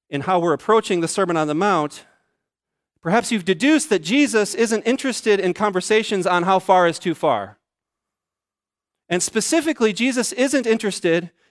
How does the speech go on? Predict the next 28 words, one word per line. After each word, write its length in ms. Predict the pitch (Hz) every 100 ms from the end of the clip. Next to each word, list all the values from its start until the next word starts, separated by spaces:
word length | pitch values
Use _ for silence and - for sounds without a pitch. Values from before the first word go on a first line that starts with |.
| -
in 100 | 180
drawing 440 | 180 214 220 190
lines 400 | 196 214 196 190
with 100 | 190
the 140 | 202
intent 680 | 190 180 311 302 233 226 - - _ _ _ _ -
that 120 | 175
I'm 240 | 208 254 294
gonna 200 | 220 170
get 240 | 170 165
as 160 | 170 -
close 340 | - 247 294
to 100 | -
that 200 | 202 196
line 220 | 185 175 175
as 100 | 165
possible 460 | 180 165 - 151
without 260 | 139 139 117
crossing 360 | 135 117 120
it. 140 | 98 - _ _ _ _ _ _ _ _ _ _ _ _ _ _ _ _ -
Jesus 280 | 214 247 240
is 160 | 202
not 380 | 202 226 254 - -
interested 480 | 269 269 - 208 190
only 400 | 208 294 247 185
in 100 | 180
eliminating 600 | 180 208 240 196 165 135
murder. 560 | 147 208 226 180 294